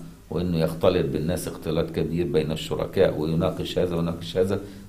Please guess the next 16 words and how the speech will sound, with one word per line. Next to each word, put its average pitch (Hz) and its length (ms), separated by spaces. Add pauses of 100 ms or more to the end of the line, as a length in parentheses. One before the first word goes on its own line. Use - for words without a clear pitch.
كل 95 280
ده 110 280 (200)
قد 90 160
يخدش 95 340
حياء 90 240
المرأة، 73 360 (640)
فلا 90 180
يناسبها. 80 560 (1500)
والذكورة 90 580
والعدالة. 107 840
العدالة 92 460
يبقى 101 320
راجل 101 280
دين، 107 340
مش 90 160
مرتشي، 117 540